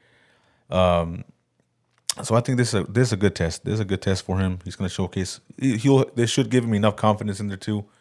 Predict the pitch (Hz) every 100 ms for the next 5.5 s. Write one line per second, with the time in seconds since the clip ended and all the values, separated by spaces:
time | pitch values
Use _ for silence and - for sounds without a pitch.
0 | _ _ _ _ _ - 98 95 95 92
1 | 104 104 104 107 98 101 101 101 92 92
2 | - _ _ _ _ 107 110 107 110 107
3 | 101 98 - 107 - 101 101 104 104 -
4 | 95 104 101 98 92 - 98 95 110 101
5 | 98 104 104 95 104